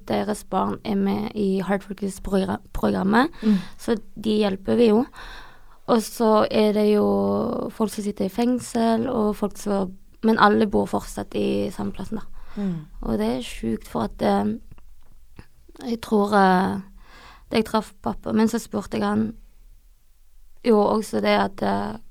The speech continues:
Speaker 1: «Hva tror du det hadde blitt av meg hvis jeg hadde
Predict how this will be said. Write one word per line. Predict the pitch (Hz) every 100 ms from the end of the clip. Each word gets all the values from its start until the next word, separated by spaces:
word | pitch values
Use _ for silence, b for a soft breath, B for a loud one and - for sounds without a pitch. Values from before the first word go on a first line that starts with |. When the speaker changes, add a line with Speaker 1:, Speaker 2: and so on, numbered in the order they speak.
| -
Speaker 1:
«Hva | 214
tror | 208 220
du | 214 208 196
det | 202
hadde | 196 190
blitt | 202 -
av | 196
meg | 196 202
hvis | 196 - - - - b b b b b b b - - 240 - - - -
jeg | 202
hadde | 202 208